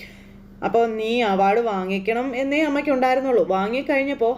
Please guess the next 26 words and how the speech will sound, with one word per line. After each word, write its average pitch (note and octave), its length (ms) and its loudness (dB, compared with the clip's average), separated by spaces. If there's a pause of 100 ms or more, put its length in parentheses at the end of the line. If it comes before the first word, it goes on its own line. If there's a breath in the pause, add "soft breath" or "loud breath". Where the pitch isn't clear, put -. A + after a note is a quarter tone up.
അമ്മയുടെ C4+ 320 2
ടെൻഷൻ F#3+ 400 -2
മാറി F#3+ 280 -2
കാണുമെന്ന G3 500 0
കാര്യവും F3+ 400 2 (420 loud breath)
അമ്മയുടെ F#3+ 340 2
ആ A3 60 -2
കൂട്ടുകാരിക്കും A#3 800 0
മകളുടെയും A3 560 2
മുന്നിൽ A#3 300 -2 (340 loud breath)
അമ്മയ്ക്ക് G#3+ 360 -2
തലകുനിക്കേണ്ടി G#3+ 600 2
വന്നില്ലല്ലോ B3+ 540 2
എന്നുള്ള B3 280 0
കാര്യങ്ങളൊക്കെ" G#3+ 580 0
ആദർശ് G#3 360 0
ഇങ്ങനെ G#3+ 200 -4
പറയുമ്പം G3 420 0 (220)
ദേവയാനി F3+ 380 2
ഇങ്ങനെ G#3 200 -6
നോക്കി G3 240 -6
ചിരിച്ചുകൊണ്ട് G3 520 0
അങ്ങനെ G#3 180 -2
ഇരിക്കുക G3+ 280 0
കേട്ടോ. F#3+ 200 -4 (420 loud breath)
ഏതായാലും A#3 580 2